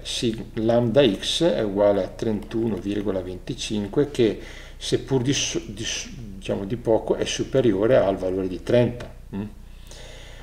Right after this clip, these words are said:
Siamo quindi ampiamente nell'applicazione per la verifica della formula di Rankine. Quindi sigma critico è uguale a sigma di rottura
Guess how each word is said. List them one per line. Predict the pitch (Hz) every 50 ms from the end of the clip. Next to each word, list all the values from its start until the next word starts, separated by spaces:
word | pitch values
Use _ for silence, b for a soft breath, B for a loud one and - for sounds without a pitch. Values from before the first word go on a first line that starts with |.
| B B B B -
Siamo | - - - 143 135
quindi | 117 - - 151 147 135 107 -
ampiamente | - 123 113 117 - 160 151 127 110 107 107 104 - 170
nell'applicazione | 156 123 107 101 98 95 - - 113 - 151 135 - - - 107 110 131 131
per | - - 98
la | 92 98
verifica | 104 123 117 95 - - 123 113 - 151
della | 107 101 104 110
formula | - - 113 107 107 104 107
di | 104 107 107
Rankine. | 104 104 101 107 107 104 - - 98 98 98 98 98 107 - - B B B B B B B B B B B B -
Quindi | - - 104 95 90 82 82 80 -
sigma | - - - - 98 92 104 120 135 143
critico | - - 135 117 120 - 135 - - 170 180 208 - - - - -
è | - 110
uguale | 98 92 95 92 90 87 87 87
a | 82
sigma | 78 - - - - 104 95 98 92 87
di | 85 85 87 90
rottura | 117 127 123 - - - 92 98 113 143 190 214